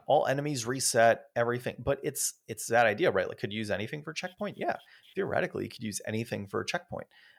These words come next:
um, I don't know, Uncharted and Tomb Raider. The whole concept tied to that, you know?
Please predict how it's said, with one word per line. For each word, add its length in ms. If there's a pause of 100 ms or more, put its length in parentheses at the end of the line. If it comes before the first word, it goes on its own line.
(120)
um, 200
I 80
don't 120
know, 260
Uncharted 920
and 540 (880)
Tomb 280
Raider. 320 (440)
The 80
whole 140
concept 500
tied 280
to 60
that, 400 (480)
you 120
know? 340